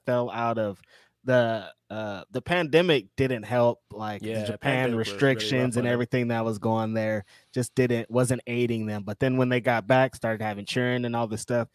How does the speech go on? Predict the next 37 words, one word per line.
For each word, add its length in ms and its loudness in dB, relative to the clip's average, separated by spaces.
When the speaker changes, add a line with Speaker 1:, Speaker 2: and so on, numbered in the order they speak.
Speaker 1:
they're, 320 -4
they're 320 -6
on. 360 -8
Speaker 2:
Yeah, 140 -10
Speaker 1:
Dope. 140 -2
Speaker 2:
nah, 280 -12
nah, 300 -14
they're 300 -14
firing 380 -4
on 120 -8
all 160 -6
cylinders 500 -10
right 220 -8
now. 340 -12
It's 220 -18
really 260 -12
cool 220 -14
to 80 -14
see 400 -18
New 140 -12
Japan 580 -14
be 160 -10
prominent 460 -8
again. 420 -14
Um, 360 -16
just 280 -10
their 100 -6
connection 460 -12
with 100 -14
Forbidden 420 -18
Door 240 -16
as 160 -20
well. 360 -12
Speaker 1:
Mm-hmm. 120 -12
Speaker 2:
It's 100 -20
just 220 -12
a 80 -8